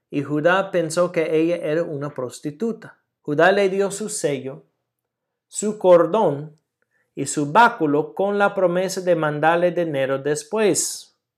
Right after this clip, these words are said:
Él tuvo relaciones con ella y después no pudo encontrarla para pagarle.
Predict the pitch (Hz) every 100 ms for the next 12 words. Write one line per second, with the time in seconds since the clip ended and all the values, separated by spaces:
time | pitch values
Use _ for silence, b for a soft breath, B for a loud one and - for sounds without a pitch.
0 | _ _ _ _ _ _ _ _ _ _
1 | _ - 254 269 220 262 247 240 214 180
2 | - 190 196 202 190 180 160 165 - 196
3 | 147 139 170 147 143 143 - 170 175 165
4 | 165 165 165 185 180 170 156 147 143 170
5 | 170 165 156 147 143 143 139 170 180 175
6 | _